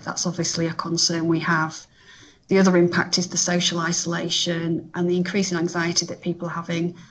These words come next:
They've not been out much or at all, so they've got, lost their confidence to go outside, and it's how we can build that back up.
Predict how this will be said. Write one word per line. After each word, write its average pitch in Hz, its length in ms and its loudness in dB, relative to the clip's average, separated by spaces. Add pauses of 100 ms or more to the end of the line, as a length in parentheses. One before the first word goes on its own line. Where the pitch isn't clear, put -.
(240)
They've - 160 0
not 180 220 4
been 175 160 6
out 165 240 0 (440)
much - 440 0
or 175 160 2
at 170 180 -2
all, 170 300 2
so 170 220 -2
they've 170 200 -6
got, - 220 -6 (220)
lost 190 260 0
their 175 100 -4
confidence 170 540 -2
to - 100 -2
go 170 240 -2
outside, 160 640 -2
and 165 80 -2
it's - 140 -6
how 175 160 0
we 165 140 2
can 165 200 -6
build 160 260 -2
that - 220 -6
back - 240 -4
up. 160 300 -6